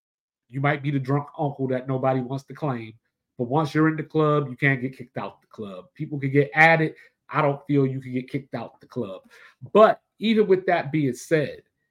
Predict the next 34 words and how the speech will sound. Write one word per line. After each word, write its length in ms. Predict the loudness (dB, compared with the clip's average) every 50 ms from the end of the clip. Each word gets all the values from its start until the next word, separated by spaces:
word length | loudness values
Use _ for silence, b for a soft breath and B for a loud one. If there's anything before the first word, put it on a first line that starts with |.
| _ _ _ _ _ -16
if 180 | -14 -10 -8
you 80 | -4 0
wanna 260 | 2 4 4 4 2
say 180 | 2 2 4 4
that 220 | 4 4 2 0
Indiana 640 | -2 -4 -2 0 0 0 0 0 -2 -2 -2 -2 -2
is 100 | -2 -2
a 80 | -4
has-been, 640 | -2 -2 -2 -2 -2 -4 -4 -6 -8 -8 -8 -10 -18 B B B B B _
between 560 | -8 -8 -2 2 4 4 4 4 2 -2 -4 -4
U 160 | -4 -4 -6
C 240 | -8 -4 0 2 4
L 240 | 4 4 4 2
A 160 | 2 2 2 2
and 160 | 0 -2 -6 -8
Indiana 680 | -6 -6 -6 -4 -4 -4 -2 0 0 0 0 0 -2 -2
going 280 | 0 2 2 2 2
to 60 | 0
be 180 | -2 -2 -4 -4
in 80 | -4 -4
the 80 | -8
Pac, 260 | -8 -6 -6 -6 -6 -6 -10 _ _ _
or 180 | -6 -4 -4
I'm 60 | -4 -4
sorry, 200 | -4 -4 -4 -4
the 80 | -4
Big 280 | -4 -4 -4 -4 -4 -6
Ten 320 | -6 -4 -4 -4 -6 -10 b b b b b b _
together 560 | -8 -6 -2 2 4 4 4 6 6 4 4
next 340 | 2 -2 -8 -8 -12 -12 -10
year, 360 | -8 -8 -8 -8 -10 -12 -14 _ _ _ _ _ _ _ _ -20 -12 -6
no 720 | 0 2 4 4 6 6 8 10 12 12 12 12 12 8 4 0
other 540 | 2 2 4 4 4 4 4 2 0 -2
conference 760 | -4 -6 -6 -4 -4 -4 -4 -6 -10 -16 -16 -18 -20 -20 -20 -20